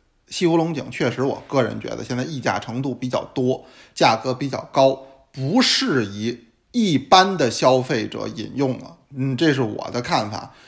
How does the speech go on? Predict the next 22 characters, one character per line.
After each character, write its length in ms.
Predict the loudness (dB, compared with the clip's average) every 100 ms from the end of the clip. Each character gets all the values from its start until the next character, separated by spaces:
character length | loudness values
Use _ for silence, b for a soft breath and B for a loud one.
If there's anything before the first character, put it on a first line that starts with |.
| b
您 120 | 0
要 100 | 2
说 140 | 4 2
一 160 | 2
款 260 | 0 -2 -2
茶 420 | 0 2 2 -4 B B B B
起 480 | 2 4 4 0 -2
步 380 | 2 6 6 6
价 260 | 6 6 0 -18 _ 0
就 260 | 6 8 8
在 180 | 6
六 220 | 6 6 4
七 220 | 0 -2
千， 320 | 0 0 -2 b b
随 360 | -4 4 6 6
随 240 | 6 6
便 300 | 6 4 4
便 240 | 2 2 2
就 140 | 4
要 180 | 4 4
上 440 | 2 0 0 0
万， 400 | 2 0 -2 -12